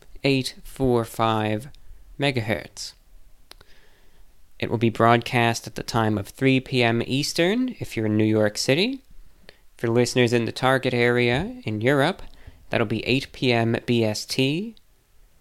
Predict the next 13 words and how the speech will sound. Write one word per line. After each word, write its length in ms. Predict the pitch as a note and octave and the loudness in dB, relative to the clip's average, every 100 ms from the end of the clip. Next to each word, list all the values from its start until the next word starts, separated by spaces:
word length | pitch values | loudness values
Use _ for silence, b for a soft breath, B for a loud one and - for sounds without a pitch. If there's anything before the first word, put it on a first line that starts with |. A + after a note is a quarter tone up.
| - | -4
nine 420 | B2 D#3 B2+ A#2+ | 0 2 2 0
P 220 | A#2 A#2 | 2 2
M 240 | G#2+ A2+ C3 | 4 2 0
Central 400 | A#2+ A#2 - A2 | 0 0 0 0
European 640 | A2 G#2+ G#2 - A2 G#2 | 2 0 -2 -2 0 0
Standard 540 | G2+ - G#2 G2+ G2+ - | -2 -2 -2 0 -4 -2
Time, 480 | A2 G#2+ G#2+ E3+ - - b b b b b - | -2 -2 -2 -6 -12 -20 b b b b b -4
ten 300 | D3 D3 D3 | 0 2 2
P 180 | D3 C#3 | 2 2
M 400 | A#2+ A#2+ B2+ C3 b b b b - | 4 4 0 -2 b b b b -4
M 160 | A#2+ A#2+ | 0 2
S 300 | G#2+ - - | 2 0 -2
K, 560 | - D3 D3 D#3+ A3 | 2 2 2 0 -4